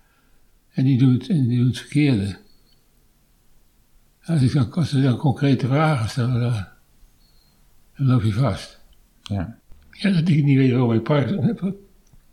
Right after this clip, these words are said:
Speaker 1: Parkinson heb, bet-, betekent niet dat er geen reken-, geen re-, geen reden voor is.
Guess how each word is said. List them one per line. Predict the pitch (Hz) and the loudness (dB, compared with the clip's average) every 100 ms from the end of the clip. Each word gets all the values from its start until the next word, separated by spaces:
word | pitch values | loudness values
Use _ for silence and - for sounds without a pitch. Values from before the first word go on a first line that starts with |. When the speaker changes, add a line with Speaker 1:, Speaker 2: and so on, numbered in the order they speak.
| - - - | -20 -8 -4
Speaker 1:
Parkinson | 117 107 127 | -2 0 0
heb, | 117 | 0
bet-, | 107 117 113 - - | 0 -2 -6 -10 -6
betekent | 123 - 127 123 | -4 -2 -2 0
niet | 127 | 0
dat | 120 | -2
er | - | -4
geen | 131 | -2
reken-, | 123 151 135 110 98 | 0 -2 -2 -6 -6
geen | 107 117 | -6 -2
re-, | 131 147 123 123 | 0 2 0 -2
geen | - 123 | -2 2
reden | 127 135 117 | 2 2 0
voor | 110 98 87 | -2 -8 -10
is. | - | -16